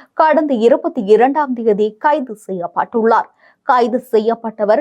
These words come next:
நாற்பத்தி எட்டு வயதுடைய இரண்டு பிள்ளைகளின் தந்தை ஒருவர் என போலீசார் தெரிவித்துள்ளனர். சந்தேக நபர் அந்நிறுவனத்தின் அதிபராகவும் பணியாற்றுவதாக போலீசார் தெரிவித்துள்ளனர்.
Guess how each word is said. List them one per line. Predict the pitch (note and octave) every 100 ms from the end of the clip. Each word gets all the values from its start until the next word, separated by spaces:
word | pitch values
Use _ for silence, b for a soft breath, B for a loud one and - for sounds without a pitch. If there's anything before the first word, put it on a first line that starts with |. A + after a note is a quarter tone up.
| D4
நாற்பத்தி | B3+ D4+ - F4 C4+
எட்டு | C4 C4 G#3
வயதுடைய | G3 F3+ A#3 C4 G3 E3+ - b b -
இரண்டு | D#4 E4+ D#4+ C4+
பிள்ளைகளின் | C#4 C4+ F4 F4 C#4 C4+ C4
தந்தை | A3+ A#3+ C#4 B3+
ஒருவர் | G#3+ G3 G3
என | C4 A3+ F#3 -
போலீசார் | D4 D#4+ E4 C4+ A#3+ -
தெரிவித்துள்ளனர். | D4 G#3+ F3 E3 A#3+ B3 A3+ E3 - B B B
சந்தேக | - F4 D4 C#4+ F4 D#4+
நபர் | C#4 C4 - -
அந்நிறுவனத்தின் | A#3 A3+ A3 A#3 C#4+ C4+ B3+ B3 -
அதிபராகவும் | A3 G3+ G3 F#3 G3+ C#4+ G3 F#3 B B B -
பணியாற்றுவதாக | C4 C4 C4 A#3+ B3 G#3+ G#3 G#3+ A3 C4+
போலீசார் | C4+ C4+ D4 - C#4 C4 -
தெரிவித்துள்ளனர். | C#4 F3+ F3+ A3 A#3 A#3+ G3+